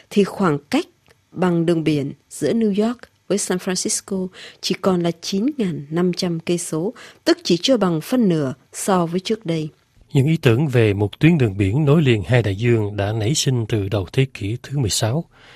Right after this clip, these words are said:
Speaker 2: nhưng mãi đến năm một nghìn tám trăm tám mươi, nhà ngoại giao Pháp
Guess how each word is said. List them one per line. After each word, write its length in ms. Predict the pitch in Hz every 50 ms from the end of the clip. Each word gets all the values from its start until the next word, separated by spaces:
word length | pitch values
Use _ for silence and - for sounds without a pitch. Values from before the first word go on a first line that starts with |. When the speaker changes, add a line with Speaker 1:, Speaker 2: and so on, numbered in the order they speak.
| - - - -
Speaker 2:
nhưng 260 | - 139 135 139 127
mãi 120 | 110 104 110
đến 160 | 135 151 160
năm 300 | 147 135 135 131 127 120
một 220 | 110 113 101 - -
nghìn 120 | 104 95
tám 200 | - - 123 143
trăm 180 | - 127 107 95
tám 220 | - 120 135 160
mươi, 260 | 151 135 120 107 98 - _ _ _ _ _ -
nhà 220 | 120 107 101 95
ngoại 240 | 90 87 95 95 98
giao 180 | 98 104 104 104
Pháp 300 | - - - 151 175